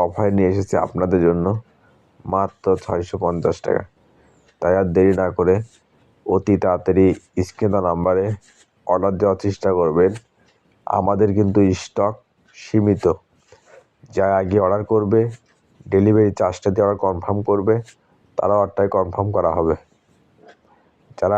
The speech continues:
আমাদের চ্যানেল থেকে সবসময় থ্রি পিস নেন এবং নিচ্ছেন, তারা বুঝবেন মাইমুনা হাউস কী দিয়ে থাকে।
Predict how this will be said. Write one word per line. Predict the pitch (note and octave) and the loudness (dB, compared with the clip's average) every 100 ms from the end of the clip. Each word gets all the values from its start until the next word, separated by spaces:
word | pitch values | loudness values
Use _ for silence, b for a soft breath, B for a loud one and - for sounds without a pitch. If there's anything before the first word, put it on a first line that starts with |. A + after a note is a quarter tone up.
| A2 | 0
আমাদের | A2 G#2+ G2+ | -2 -2 -2
চ্যানেল | G#2 G2+ | -2 0
থেকে | A2+ G#2 | 0 0
সবসময় | G2 - G#2 | -2 -4 -6
থ্রি | - G#2+ | -2 0
পিস | G#2+ A2 G2 | 0 -2 -2
নেন | F#2 F#2+ | 0 2
এবং | G2 G2 | 0 2
নিচ্ছেন, | F#2 F2+ - G#2+ A2 b b b b - | 0 0 -2 -2 -2 b b b b -8
তারা | F#2+ G2 G#2 | -2 0 2
বুঝবেন | G#2 G2+ G2 G#2+ | 0 2 2 2
মাইমুনা | G#2 G#2 G#2 - | 2 0 -4 -2
হাউস | G2+ F#2+ - | -4 -4 -2
কী | G#2+ G2 | 0 2
দিয়ে | F#2 F2+ | 2 2
থাকে। | F2 E2 | -4 -4